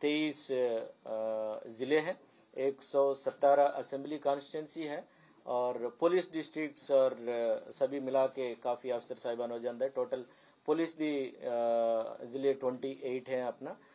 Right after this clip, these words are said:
जिले अपने अते कमिश्नरेट जिते लगे हुए हैं। ये सारियां दी मीटिंग इलेक्शन कमीशन की तरफ से डिप्टी इलेक्शन कमिश्नर साहब ने लिया। एक एक जिले दी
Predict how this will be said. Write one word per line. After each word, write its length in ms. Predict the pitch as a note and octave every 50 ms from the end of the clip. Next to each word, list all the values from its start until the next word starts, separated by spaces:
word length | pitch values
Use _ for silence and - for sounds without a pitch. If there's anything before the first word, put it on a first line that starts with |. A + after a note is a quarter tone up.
| _ _ -
जिले 200 | A#2 C3 C3 C3+
अपने 200 | C3 B2 A#2+ B2+
अते 560 | C3+ - C3+ - C3+ C3 C3 B2 A#2 A2 - - -
कमिश्नरेट 840 | C3+ B2+ C3 B2+ - - - B2+ B2+ B2 A#2+ A#2+ A#2 - - A2 A2
जिते 240 | A2 A#2 - - A#2
लगे 240 | A#2 A2+ G#2+ B2 C3
हुए 320 | C3 A#2 A#2 A#2 A#2+ B2
हैं। 220 | A#2+ B2 C#3+ D#3+ - - - - - - - _
ये 80 | D3+ D#3
सारियां 440 | - D#3 D#3 E3+ E3+ F#3 F#3 F3+ F3+
दी 100 | F3 E3
मीटिंग 400 | D#3 D#3+ D#3+ D#3+ E3 D3+ D3+ C#3+ E3 G#3 C4+ - - -
इलेक्शन 320 | B2+ B2+ C3+ - - C#3+
कमीशन 440 | C3 C#3 C3 C3+ C3 B2+ - C3+ C3
की 120 | B2 C3 B2
तरफ 240 | A#2+ C3 B2+ B2
से 300 | - - C3+ B2 A2+ G#2+ - - - - - - - -
डिप्टी 300 | C3+ D3 D3 - D#3 D3+
इलेक्शन 320 | C#3+ C3+ C3+ - - C#3
कमिश्नर 400 | B2+ C3+ C3 C3 A#2+ - C3 C3
साहब 260 | B2 - C3 B2+ B2 B2+
ने 80 | B2+
लिया। 320 | A#2+ B2 B2+ C#3+ D#3+ F#3 - - - - - - - - - - F3
एक 160 | F3 E3+ F3+
एक 160 | F#3 F#3 E3+
जिले 280 | C#3+ C#3 D#3+ E3 E3+ E3+
दी 300 | D#3 D#3 D3+ F3 G#3